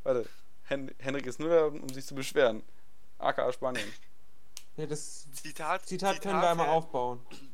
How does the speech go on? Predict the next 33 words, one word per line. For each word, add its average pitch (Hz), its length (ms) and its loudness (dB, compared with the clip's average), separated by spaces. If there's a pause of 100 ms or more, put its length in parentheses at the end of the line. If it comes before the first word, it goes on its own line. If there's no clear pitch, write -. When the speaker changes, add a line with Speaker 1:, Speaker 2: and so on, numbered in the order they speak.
Speaker 3:
Nein, 143 160 -4
stopp. 156 200 -2 (160)
Zitat, 165 400 -6
Herr 147 120 -8
Rehberg, 185 360 -8 (640)
bei 131 80 -2
der 131 140 0
Notenbesprechung. 170 1120 -6 (480)
„Ja, 117 80 0
Henrik, 139 420 -4 (840)
also 139 180 -4 (140)
ich 139 120 -8
geb 151 200 -6
dir 175 60 -2
jetzt 156 120 -4
mal 156 100 -4
nochmal 156 260 -4
die 139 100 -8
drei 135 180 -4
minus, 143 320 -6
aber 120 220 -6
deine 131 240 -4
ganzen 147 400 -6
dummen 151 240 -6
Sprüche 156 420 -6
gehen 143 220 -6
mir 135 100 -6
echt - 180 -6
auf 139 120 -8
den 135 100 -6
Sack 143 160 -4
so 135 140 -4
langsam.“ 104 440 -6